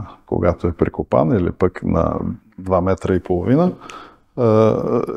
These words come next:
и прекопали са, минали са през мозайката, стигнали са до вода и са започнали да вадат вода в продължение на стотици години.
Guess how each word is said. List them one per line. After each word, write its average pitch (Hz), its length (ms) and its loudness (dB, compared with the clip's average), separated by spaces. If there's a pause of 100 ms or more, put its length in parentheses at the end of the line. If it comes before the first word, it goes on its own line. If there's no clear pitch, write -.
и 170 500 4
прекопали 151 520 6
са, - 160 0
минали 117 300 6
са 95 140 0
през 95 280 -2
мозайката, 127 640 0
стигнали 113 440 4
са 101 160 0
до 95 120 -2
вода 131 480 4 (480)
и 151 60 0
са 151 140 -2
започнали 139 600 0
да 131 100 0
вадат 127 340 4
вода 120 280 2
в 123 80 -4
продължение 117 520 2
на 113 140 2
стотици - 540 -2
години. 104 340 2